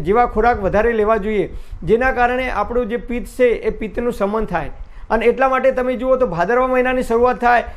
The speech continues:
કે તરત જ શ્રાદ્ધ પક્ષની શરૂઆત થાય છે અને શ્રાદ્ધ પક્ષની અંદર આપણે જ્યારે પણ શ્રાદ્ધ હોય ત્યારે શ્રાદ્ધની અંદર દૂધપાક ખાવાનું કે દૂધની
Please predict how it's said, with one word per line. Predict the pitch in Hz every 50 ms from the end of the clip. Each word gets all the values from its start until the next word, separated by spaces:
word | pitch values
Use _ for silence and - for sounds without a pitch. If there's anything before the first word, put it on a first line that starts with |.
| - - -
કે | 247 247
તરત | - 247 220 220 240 247 254 262 247
જ | 247 247 226 -
શ્રાદ્ધ | 196 202 214 220 220 196
પક્ષની | - - - - - 233 233 -
શરૂઆત | - 208 196 214 220 202 202
થાય | 196 202 196 185 180
છે | 175 143 - - - - - -
અને | 208 226 233
શ્રાદ્ધ | 233 - 220 208 233 247 220 240 226
પક્ષની | 247 247 - - 262 254 240
અંદર | 233 247 262 247 226
આપણે | 226 233 254 247 226 - - - - - - - - -
જ્યારે | 151 190 208 226 254 262
પણ | 262 262 254 247 -
શ્રાદ્ધ | - 214 220 233 226
હોય | 240 208 233 240 226 190 143 - - - - - -
ત્યારે | - 208 214 226 254 262 247
શ્રાદ્ધની | - 214 202 202 208 208 233 240 254 247 240
અંદર | 233 247 254 214 190 190
દૂધપાક | 208 202 - - 233 240 - -
ખાવાનું | 208 214 226 240 240 233 220 190
કે | 240 226 185
દૂધની | 185 202 180 196 240 233